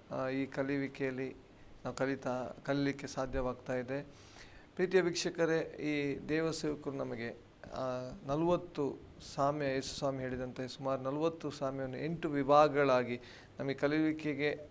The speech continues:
ಆ, ಸುಲಭವಾಗುವುದಕ್ಕಾಗಿ ವಿಭಾಗಿಸಿ ಕಲಿಸ್ತಾ ಇದ್ದಾರೆ. ಈಗಾಗಲೇ ನಾವು,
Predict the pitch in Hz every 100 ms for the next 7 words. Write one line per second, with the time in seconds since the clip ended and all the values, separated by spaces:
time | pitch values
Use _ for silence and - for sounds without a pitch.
0 | - 131 139 170 202 175 151 131 123 123
1 | - 120 117 127 - - - - 143 139
2 | 147 139 - 135 127 127 - 123 123 123
3 | 123 - 147 147 147 151 147 139 139